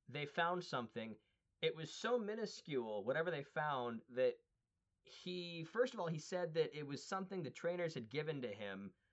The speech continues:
And of course, Vegas jumped out immediately and said, "No way, that's not what happened." But what I'm getting at is the trace was so small, it could have been, could have entered his body in any fashion. No one really came out and said what it was, but it was this illegal substance. He couldn't have it in him, whatever that was.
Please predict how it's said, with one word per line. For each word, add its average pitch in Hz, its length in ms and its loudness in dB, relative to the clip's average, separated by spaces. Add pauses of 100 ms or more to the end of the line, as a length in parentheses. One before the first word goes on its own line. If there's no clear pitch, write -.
(140)
And 123 80 -4
of 120 80 -6
course, 151 400 2
Vegas 139 320 -2
jumped 120 220 -2
out 110 160 -2 (100)
immediately 123 420 0
and 101 100 -6
said, 101 300 -4
"No 113 240 0
way, 104 260 0
that's 95 200 -6
not 95 160 -4
what 87 100 -8
happened." 95 340 -6
But 147 220 2 (300)
what 170 120 6
I'm 180 80 0
getting 240 200 -2
at 165 80 -4
is 147 140 -2
the 127 80 -4
trace 226 340 -2
was 147 160 -6
so 156 200 -2
small, 156 460 0
it 127 100 -2
could 196 120 -2
have 175 140 0
been, 156 300 0 (800)
could 262 80 0
have 226 80 2
entered 208 220 4
his 120 100 0
body 135 260 2
in 98 60 -4
any 127 200 2
fashion. 110 480 2
No 131 120 4
one 175 160 2
really 147 160 2
came 131 180 4
out 135 60 6
and - 100 -4
said 98 180 2
what 117 160 6
it 101 80 6
was, 107 360 6
but 123 160 4
it 123 60 6
was 117 120 -2
this 120 220 0
illegal 165 320 2
substance. 131 440 2
He 117 120 2
couldn't 160 220 10
have 147 120 4
it 123 80 4
in 123 80 6
him, 120 140 6
whatever 156 280 6
that 147 160 4
was. 110 380 4